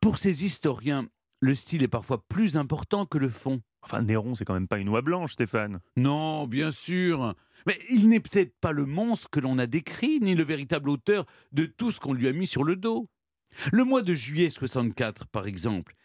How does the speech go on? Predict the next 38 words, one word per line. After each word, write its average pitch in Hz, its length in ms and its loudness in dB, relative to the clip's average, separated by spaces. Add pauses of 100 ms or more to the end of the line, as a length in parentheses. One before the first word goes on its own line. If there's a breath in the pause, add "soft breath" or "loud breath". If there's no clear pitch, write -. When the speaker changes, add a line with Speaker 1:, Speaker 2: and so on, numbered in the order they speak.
(140 soft breath)
Speaker 1:
est 190 60 4
le 214 120 4
plus 214 220 2
chaud 131 400 0 (180)
et - 100 2
le 190 120 4
plus 180 180 -4
sec 139 380 -2
que 151 80 2
Rome 156 280 0
ait 147 60 -2
connu 143 320 0
à 127 60 2
l'époque, 120 440 -2 (260 loud breath)
et 220 100 4
le 226 100 6
vent 135 320 -2
a 113 80 -2
facilité 170 580 -2
la 151 120 2
progression 131 440 -2
du 135 120 -2
feu 196 160 2
partout 190 360 -4
dans 196 120 4
la 180 100 4
ville 208 260 2 (260 loud breath)
sans 247 320 2
que - 120 -2
les 139 140 0
soldats 156 440 0
de 127 100 -2
Néron 117 360 2
ne 139 80 2
l'allument 127 420 2
de 113 100 2
tous 139 180 -2
côtés. 107 460 0